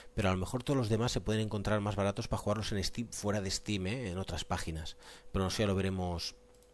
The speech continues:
otro día, ¿vale? El Spelunky, como antes hablábamos del, este es un juego de plataformas, antes hablábamos del, un Epic, bueno, pues algo parecido, del dos mil trece, eh...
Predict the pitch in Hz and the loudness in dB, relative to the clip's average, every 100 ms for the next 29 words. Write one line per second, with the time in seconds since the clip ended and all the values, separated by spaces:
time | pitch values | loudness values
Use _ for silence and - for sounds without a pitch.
0 | - - - - - 107 101 92 92 98 | -20 -16 -14 -12 -6 -2 0 2 4 4
1 | 120 139 113 - 117 131 127 110 131 - | 2 0 0 2 2 2 2 0 -2 -4
2 | - - - - - - - - - - | -20 -20 -20 -20 -20 -20 -20 -10 -4 2
3 | 104 110 110 110 110 113 110 107 95 90 | 4 6 4 4 4 4 4 0 -2 -2
4 | 101 98 95 95 90 90 85 85 - - | 2 2 2 0 0 -2 -2 -4 -8 -14
5 | - - 104 - 101 98 - - - 98 | -10 -2 0 2 2 0 -4 -18 -10 -6
6 | 92 98 92 - 127 120 107 107 104 104 | -2 0 2 2 2 2 2 2 2 2
7 | 104 95 95 95 92 92 87 85 82 80 | 0 -2 0 0 0 -2 -4 -6 -6 -6
8 | 76 - - 98 139 175 165 107 92 85 | -10 -14 -4 -2 2 2 0 0 0 0
9 | 92 117 110 110 101 98 - 135 131 160 | -2 0 2 2 2 2 0 0 0 -2
10 | - - - - - - - - - - | -12 -20 -20 -20 -20 -20 -20 -20 -20 -20
11 | - - 90 90 92 87 101 90 123 - | -16 -8 -4 -2 -2 -2 0 2 4 4
12 | 135 139 - - - - - - - - | 2 -2 -10 -20 -20 -20 -20 -20 -20 -20
13 | - - - - - 92 90 87 85 85 | -20 -20 -20 -10 -2 0 2 2 0 -2
14 | 82 | -4